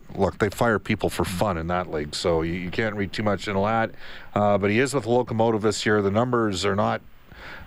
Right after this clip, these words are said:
relative to the K H L standards. I mean, last season he was at a nine thirty. This year he's at a nine oh eight. First of all, how big is, uh,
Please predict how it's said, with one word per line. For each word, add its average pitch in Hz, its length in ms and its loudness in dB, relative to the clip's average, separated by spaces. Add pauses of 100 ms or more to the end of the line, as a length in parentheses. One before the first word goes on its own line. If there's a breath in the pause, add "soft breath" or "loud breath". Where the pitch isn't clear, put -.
relative 120 640 2
to 110 200 2
the 98 120 2
K 120 240 0
H 101 180 -2
L 127 160 4
standards. 107 640 0
I 98 80 2
mean, 98 260 0
last 110 320 0
season 101 240 -4
he 98 40 -2
was 92 120 -2
at 95 80 4
a 90 60 -2
nine 101 280 0
thirty. 98 300 0
This 98 220 -4
year 104 100 2
he's 95 140 -2
at 95 100 2
a 87 80 -4
nine 95 260 -2
oh 95 200 -2
eight. 104 160 -2 (360 loud breath)
First 160 220 0
of 143 60 0
all, 120 120 2
how 131 180 2
big 143 220 0
is, 104 280 2
uh, 92 240 4